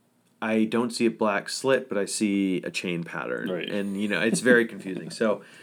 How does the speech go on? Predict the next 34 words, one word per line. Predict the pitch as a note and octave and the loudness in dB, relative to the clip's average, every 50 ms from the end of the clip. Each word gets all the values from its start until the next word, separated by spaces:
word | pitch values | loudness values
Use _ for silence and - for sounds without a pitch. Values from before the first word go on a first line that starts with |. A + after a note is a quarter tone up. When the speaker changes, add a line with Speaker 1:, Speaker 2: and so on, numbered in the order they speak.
| - - - - - - - | -20 -20 -20 -20 -20 0 2
Speaker 1:
but | D#3+ D3+ | 2 4
for | - F3+ E3+ | 6 4 4
the | E3 | 6
most | D#3+ E3 F#3 G3+ G#3 G#3 - | 6 6 6 4 4 0 -2
part, | - B2 A2 G2+ G2+ G2 - - _ - | 2 2 4 4 2 0 -4 -12 _ -2
um, | A#2+ A#2+ A#2 A#2 A2+ A2+ G#2+ G#2 G2 - - _ _ _ _ _ _ - - _ _ | 0 2 4 4 4 2 2 0 -6 -12 -16 _ _ _ _ _ _ -20 -20 _ _
the | B2+ B2 C3 C3+ C3 B2+ B2 B2 A#2 A#2 A2+ A2 G#2 - - _ _ _ _ _ _ _ _ _ _ _ _ _ _ _ _ _ _ _ | -8 -6 -2 0 2 2 4 4 4 2 2 0 -2 -8 -20 _ _ _ _ _ _ _ _ _ _ _ _ _ _ _ _ _ _ _
black | A2+ A#2+ C#3 C#3 D3 - | -2 -2 0 0 -2 -4
slit | - - C#3+ C3+ | -4 -2 -2 0
is | G2+ G#2+ | 0 -2
a | A2 | -2
dead | F#2+ - A#2 A#2 A#2 | 0 2 2 2 4
giveaway | A#2 A#2+ A2 A2 G#2+ G#2+ G#2 | 2 0 0 0 0 -2 -2
for | - - F#2+ | -4 -8 -10
pickerel. | - G2+ F#2+ - F#2+ F#2 F#2+ F2+ - _ _ _ _ _ _ _ _ _ _ _ _ _ _ | -10 -10 -8 -6 -8 -8 -8 -10 -16 _ _ _ _ _ _ _ _ _ _ _ _ _ _
And | A2+ A2+ A2 | -2 2 2
then | A2+ A2+ A2 A2 G#2+ G#2 G#2 - - _ _ _ _ _ _ _ | 4 4 4 2 0 -4 -8 -12 -16 _ _ _ _ _ _ _
pike, | - - D3+ D#3 E3 E3 - - _ _ _ _ _ _ _ _ | -4 0 0 0 0 -2 -4 -12 _ _ _ _ _ _ _ _
they | A#2 - D#3+ F#3+ | -2 0 0 2
have | G3 G3+ G3 F#3 - | 2 -2 -4 -6 -8
more, | C#3+ C#3+ C#3 C#3 C3+ | -8 -6 -4 -4 -4
like, | A#2 G#2 G2 F2+ F2 - - - | -2 -4 -4 -6 -8 -10 -6 -4
dots, | G2 F2+ F#2 F2+ - _ - - - - - - _ _ _ A2+ | -4 -4 -4 -6 -10 _ -18 -18 -16 -16 -18 -20 _ _ _ -6
like, | A#2 A2+ | -6 -6
light-colored, | G2+ G2+ A#2 B2 B2+ B2 - - B2+ A2+ A2+ A2 G#2+ G#2+ - - | -2 0 2 2 2 0 -4 -6 -4 -2 -2 -2 -2 -4 -8 -12
yellowish, | - A2 G#2+ A#2 A2+ A#2 A#2 A#2+ A#2 A#2 A#2 A#2 A2+ - - | -16 -4 0 2 2 4 4 4 4 2 2 0 -2 -4 -6
whitish | G#2+ F#2+ G#2 G2+ G#2 G#2 G#2+ G2+ - - - _ | -4 -2 -2 -2 0 -2 -2 -4 -4 -8 -10 _
dots | - F#2+ F2+ F#2 F#2+ F#2 F2 E2+ - - - | -6 -6 -4 -4 -4 -4 -4 -6 -4 -2 -2
Speaker 2:
Yeah. | - | 0
Speaker 1:
that | - - - G#2 | 0 -2 0 2
go | A#2 A2+ A2 | 2 2 2
down | G#2+ A2 G#2+ A2 A2+ A2+ | 2 0 0 0 0 0
their | A#2 A2 | 0 0
body. | A2 A2 G#2 G#2 G#2+ B2+ C#3 - | 0 0 -2 -2 -4 -6 -8 -12